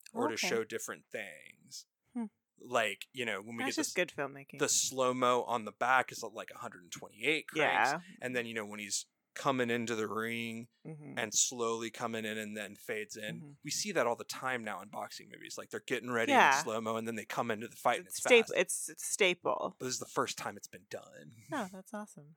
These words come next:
Speaker 1: And it's insane
Speaker 2: That's
Speaker 1: the amount of
Speaker 2: cool.
Speaker 1: cinematography and stuff they put into it.
Speaker 2: Yeah.
Speaker 1: It's like a ballet. They basically made boxing into a ballet because it was
Speaker 2: Well, H B O mimics this crap all the time when they air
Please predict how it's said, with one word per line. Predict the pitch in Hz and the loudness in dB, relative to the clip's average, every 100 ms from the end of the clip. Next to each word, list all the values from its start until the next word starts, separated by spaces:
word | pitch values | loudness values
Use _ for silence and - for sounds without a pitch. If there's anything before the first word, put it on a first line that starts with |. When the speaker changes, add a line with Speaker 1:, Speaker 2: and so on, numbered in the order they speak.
| - | -2
Speaker 1:
And | 123 | 0
it's | 120 - | 0 -2
insane | 101 - - 123 117 110 110 104 | -4 -2 0 0 0 -2 -6 -6
Speaker 2:
That's | 117 | -6
Speaker 1:
the | |
amount | 110 - 220 | -2 0 0
of | 180 | -4
Speaker 2:
cool. | |
Speaker 1:
cinematography | 101 98 - 107 104 113 | -8 -10 -10 -10 -12 -12
and | - | -10
stuff | - - | -12 -12
they | - | -12
put | - | -14
into | - - - | -14 -12 -8
it. | - - - _ - | -8 -10 -14 _ -16
Speaker 2:
Yeah. | 131 - - | -14 -6 -2
Speaker 1:
It's | 143 120 | 0 0
like | 123 | -2
a | 117 | -2
ballet. | 107 90 69 - - _ - | -2 -4 -6 -8 -14 _ -6
They | 123 | -4
basically | - 131 113 - 123 | 0 0 0 -4 -6
made | 110 110 107 - | -4 -2 -2 -4
boxing | 101 - 104 | -4 -6 -10
into | 98 117 113 | -10 -8 -6
a | 101 | -6
ballet | - - - 113 90 - | -8 -10 -8 -8 -8 -6
because | 131 - 107 107 104 - - | -4 -2 -2 -4 -6 -10 -8
it | 127 - | -8 -8
was | - 185 | -6 6
Speaker 2:
Well, | 190 - - _ _ | 8 6 2 _ _
H | 165 185 202 - - | 4 4 4 -2 0
B | 180 160 | 2 6
O | 180 190 151 147 151 156 | 10 10 12 10 8 6
mimics | 151 165 185 151 - | 4 4 6 4 2
this | 165 - | -4 -4
crap | - 160 151 - | 0 2 2 2
all | - 143 147 | 2 2 2
the | 165 | 0
time | 180 196 175 | 4 4 4
when | 139 135 | 0 -4
they | 147 139 | -2 -2
air | 139 151 151 147 143 | 0 0 0 0 -2